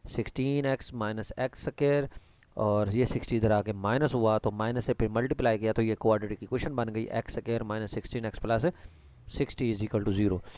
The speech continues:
तो अगर इसके फैक्टर बनते हैं तो फैक्टर बना लें, नहीं तो क्वाड्रेटिक फार्मूला लगाकर एक्स की जो है वो वैल्यूज कैलकुलेट कर लें, क्योंकि यहाँ एक्स स्क्वायर का कोएफिशिएंट वन है, ए वन हो गया, एक्स का कोएफिशिएंट माइनस सिक्सटीन है, बी माइनस सिक्सटीन हो गया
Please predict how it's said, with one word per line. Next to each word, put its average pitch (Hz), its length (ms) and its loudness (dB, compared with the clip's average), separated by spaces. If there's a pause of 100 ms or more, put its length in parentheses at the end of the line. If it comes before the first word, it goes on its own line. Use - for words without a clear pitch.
(400)
तो 107 160 4
अगर 113 220 2
इसके 113 180 -2
फैक्टर 120 300 0
बनते 120 280 -2
हैं 120 80 0
तो 120 80 0
फैक्टर - 300 -2
बना 143 240 2
लें, 143 180 2 (380)
नहीं 117 180 0
तो 160 160 6 (440)
क्वाड्रेटिक 117 360 6
फार्मूला 120 420 4
लगाकर 107 500 4
एक्स - 200 -6
की 123 120 -2
जो 107 120 4
है 104 80 0
वो 110 200 2 (340)
वैल्यूज 110 360 2
कैलकुलेट 107 400 2
कर 95 180 -4
लें, 95 180 -8
क्योंकि 107 240 -4
यहाँ 113 220 0
एक्स 123 180 -2
स्क्वायर 117 260 0
का 117 100 2
कोएफिशिएंट 117 540 2
वन 110 260 2
है, 143 380 4
ए 120 40 6
वन 120 180 4
हो 156 120 8
गया, 143 200 4 (520)
एक्स 127 180 -4
का 131 100 2
कोएफिशिएंट 120 460 2
माइनस 117 340 0
सिक्सटीन 135 360 -2
है, 127 80 2
बी 117 200 2
माइनस 113 300 0
सिक्सटीन 147 320 -4
हो 143 120 4
गया 139 240 2